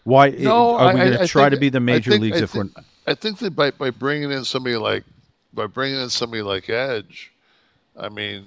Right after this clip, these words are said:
Speaker 2: and, and, and, uh, he has always worked like a very main event style, like a W W E. He's been, he's been on top of the W W E a long time.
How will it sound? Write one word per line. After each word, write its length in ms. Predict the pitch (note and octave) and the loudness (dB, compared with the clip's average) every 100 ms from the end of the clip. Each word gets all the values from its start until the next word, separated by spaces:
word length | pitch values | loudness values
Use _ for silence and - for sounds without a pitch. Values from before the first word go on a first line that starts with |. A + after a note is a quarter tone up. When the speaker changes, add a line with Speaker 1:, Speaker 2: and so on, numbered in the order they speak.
| _ | _
Speaker 2:
and, 180 | G2+ F#2 | -20 -20
and, 160 | - F#2+ | -18 -18
and, 180 | - F#2+ _ _ _ - | -20 -20 _ _ _ -14
uh, 340 | F#2 - F#2+ - _ _ _ _ _ _ _ _ _ _ _ _ _ _ _ _ _ _ | -14 -14 -18 -20 _ _ _ _ _ _ _ _ _ _ _ _ _ _ _ _ _ _
he 520 | - C#3+ D#3+ D#3+ D#3 | -10 -6 -4 -4 -8
has 240 | A#2 G#2 | -8 -6
always 460 | A2+ A2+ A2 G#2 G#2 | -4 -4 -6 -8 -8
worked 360 | G#2+ G#2+ G2 | -8 -8 -8
like 160 | G2+ F#2 | -12 -10
a 80 | F#2 | -12
very 340 | F#2 G#2 G#2 | -10 -8 -8
main 340 | F#2+ F#2+ G2+ G2+ | -12 -12 -10 -10
event 340 | F2 G2 F#2+ | -12 -12 -10
style, 720 | - - G2 F#2+ G2+ A2+ A#2 G#2+ | -10 -8 -6 -6 -6 -10 -14 -18
like 160 | F2+ | -16
a 80 | F#2 | -14
W 300 | F#2 G2 F#2+ | -12 -10 -12
W 180 | F#2+ G2 | -16 -20
E. 40 | - | -20
He's 140 | G#2+ | -20
been, 260 | - G#2+ G2 _ _ _ | -20 -20 -20 _ _ _
he's 100 | - | -12
been 100 | D#3 | -8
on 140 | C3 | -8
top 300 | - A2 G#2+ | -6 -4 -4
of 60 | G2 | -8
the 60 | |
W 300 | G2 G2+ F#2 | -12 -10 -10
W 140 | F2 G2 | -12 -12
E 20 | |
a 80 | F#2+ | -10
long 300 | F2+ F#2 F#2 | -10 -12 -14
time. 440 | - G2 F#2+ - | -12 -12 -12 -14